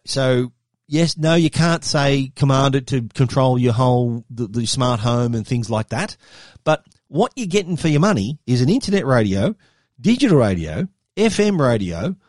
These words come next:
Bluetooth speaker, and there's also an auxiliary in port. So if Bluetooth isn't working for you, if you've got an older product like your, like my original iPod that I used, it'll still play your music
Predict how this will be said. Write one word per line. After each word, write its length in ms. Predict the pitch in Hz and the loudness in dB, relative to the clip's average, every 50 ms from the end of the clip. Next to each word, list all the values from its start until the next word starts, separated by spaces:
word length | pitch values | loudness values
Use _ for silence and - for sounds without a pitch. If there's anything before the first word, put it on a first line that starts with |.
| _ _ _ 104 | _ _ _ -2
Bluetooth 520 | 117 143 190 233 233 - - 208 190 165 | 2 2 2 2 2 0 0 0 0 0
speaker, 540 | - - - 170 185 - - 87 78 - - - _ _ _ - | 0 -2 0 -2 0 0 -2 -4 -6 -8 -12 -16 _ _ _ -4
and 140 | 139 147 | 2 2
there's 140 | 151 147 135 | 4 4 4
also 320 | 202 226 214 - 185 165 151 | 4 2 2 2 0 2 2
an 60 | 147 | 2
auxiliary 600 | 147 147 139 131 147 185 208 202 185 151 139 147 | 2 2 2 0 2 4 4 4 4 2 2 2
in 120 | 185 208 196 | 0 0 -2
port. 360 | - - 107 80 - - _ _ | -2 -4 -4 -4 -6 -10 _ _
So 280 | - - 135 120 123 123 | -6 -2 0 0 0 0
if 220 | 131 135 - _ | 0 -4 -4 _
Bluetooth 680 | 117 107 143 160 202 220 - - - 175 160 147 139 - - | -4 0 2 4 4 4 2 0 2 2 2 2 -2 -2 -2
isn't 280 | 147 139 131 147 117 | 0 0 0 0 0
working 400 | 107 120 147 175 185 - 170 151 | 2 2 4 2 2 0 -2 -4
for 240 | 139 - - 101 92 87 | -4 -2 -2 -2 0 0
you, 160 | 123 208 - - - - - - - _ _ | -2 -4 -6 -8 -16 -20 -20 -20 -20 _ _
if 140 | 135 - - | -10 -4 0
you've 60 | 143 | 2
got 100 | 143 127 | 2 2
an 80 | 120 | 4
older 440 | 123 135 143 147 143 143 135 117 117 | 4 4 4 4 4 2 0 -2 -4
product 420 | - - - 156 147 127 120 - - | -6 -2 0 2 2 2 0 2 0
like 200 | 120 117 - - | 0 0 0 -2
your, 120 | 117 110 | -4 -4
like 280 | 107 107 113 117 - - | -4 -4 -4 -4 -2 -2
my 160 | 113 113 110 | -2 0 0
original 380 | 107 120 127 120 127 120 110 | 0 0 -2 -2 -2 -2 -4
iPod 460 | 90 82 120 156 165 - 117 98 95 87 | -2 -4 -4 -6 -4 -4 -6 -6 -6 -6
that 100 | 104 98 | -6 -4
I 80 | 98 | -4
used, 420 | 95 87 80 82 160 208 - - - - - - - - _ _ _ | -4 -4 -6 -6 -8 -8 -10 -14 -20 -20 -20 -20 -20 -20 _ _ _
it'll 200 | - 160 151 160 | 2 4 4 4
still 300 | - - - - 180 175 | 0 -2 0 2 2 2
play 360 | 151 - - - 160 156 160 165 | 2 -2 -4 -2 0 0 2 0
your 220 | 160 151 156 151 | 0 0 0 0
music 600 | 147 147 160 180 196 175 123 120 120 - - | 0 2 2 2 0 0 -2 -4 -4 -6 -12